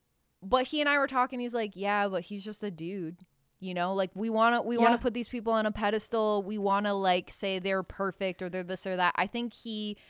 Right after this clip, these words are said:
Speaker 1: had a good, a lot of good moments. I think he did a lot of good things for our culture and, like, gave people a lot of hope and, like, did a lot of great stuff. He also did some kinda bad stuff and, like,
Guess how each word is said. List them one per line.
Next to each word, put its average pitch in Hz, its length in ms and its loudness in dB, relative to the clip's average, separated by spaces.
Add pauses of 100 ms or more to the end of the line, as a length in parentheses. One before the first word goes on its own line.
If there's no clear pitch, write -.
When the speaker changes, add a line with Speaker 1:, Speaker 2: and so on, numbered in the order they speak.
(120)
Speaker 1:
had 208 220 4
a 220 80 2
good, 208 240 -2 (220)
a 196 60 4
lot 190 200 4
of 185 140 -4
good 185 180 -4
moments. 196 460 -4
I 185 80 0
think 196 200 -6
he 214 180 -6 (100)
did 180 160 -4
a 208 60 0
lot 196 200 2
of 185 80 -6
good 190 300 -4
things 185 420 -4
for 180 300 0
our 170 160 0
culture 226 800 -6 (540)
and, 196 280 0
like, 180 300 -2 (320)
gave 202 360 -4
people 220 300 -4
a 196 40 -2
lot 185 160 2
of 165 100 -4
hope - 360 -6
and, 190 120 -4
like, 151 160 -6 (140)
did 170 180 -4
a 196 80 -2
lot 202 180 0
of 220 80 -4
great 247 220 -2
stuff. 285 280 -2
He - 120 -8
also 254 220 -6
did 311 160 -8
some 320 160 -10
kinda 302 260 -6
bad 220 340 -2
stuff 165 280 -4
and, 151 280 -8
like, 156 200 -6